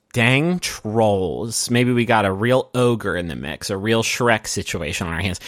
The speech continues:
But then I g-, pondered it, and I don't know where to land. And the last thing I wanna do is objectify Mister Bean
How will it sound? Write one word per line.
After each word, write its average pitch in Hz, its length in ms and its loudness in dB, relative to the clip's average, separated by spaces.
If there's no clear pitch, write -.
But 175 100 0
then 233 140 2
I 311 120 2
g-, - 120 -4
pondered 180 480 2
it, 92 340 -4
and 135 540 0
I 139 140 2
don't 254 160 0
know 196 100 4
where 180 120 2
to 147 60 0
land. 170 220 2
And 127 80 2
the 135 60 4
last 220 280 2
thing 466 160 0
I 427 60 2
wanna 220 220 2
do 143 160 0
is 143 100 0
objectify 123 600 0
Mister 110 280 -2
Bean 117 320 -2